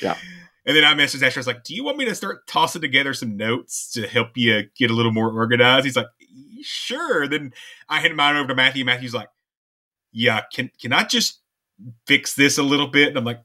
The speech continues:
Speaker 2: "You do what you need to do."
Speaker 1: Yeah. Um, but no, seriously, uh, you know, I try and be as active as possible, but no, I'm, I'm always lurking. I'm always watching from the shadows.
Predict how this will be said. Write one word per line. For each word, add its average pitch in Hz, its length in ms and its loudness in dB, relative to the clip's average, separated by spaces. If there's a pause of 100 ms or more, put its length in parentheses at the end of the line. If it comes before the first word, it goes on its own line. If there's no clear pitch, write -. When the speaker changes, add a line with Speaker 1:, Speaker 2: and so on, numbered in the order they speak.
(140)
Speaker 2:
"You 226 240 2
do 247 220 4
what 156 240 6
you 147 120 -2
need 143 160 4
to 120 80 0
do." 101 420 0 (420)
Speaker 1:
Yeah. - 140 -6 (1120)
Um, 110 520 4 (400)
but 123 540 2 (800)
no, 139 180 2
seriously, 143 640 2
uh, 123 300 6 (640)
you 123 120 -2
know, 110 240 -6 (200)
I 135 80 2
try 151 180 2
and 139 80 -4
be 131 140 -2
as 120 100 -4
active 113 300 -6
as 107 100 -14
possible, 104 420 -12
but 127 140 -4
no, 147 260 0
I'm, 135 480 0 (640)
I'm 123 220 2
always 113 340 -8
lurking. 101 640 -14 (240)
I'm 110 100 -18
always 98 340 -12
watching - 560 -14
from 95 160 -12
the - 80 -18
shadows. - 720 -16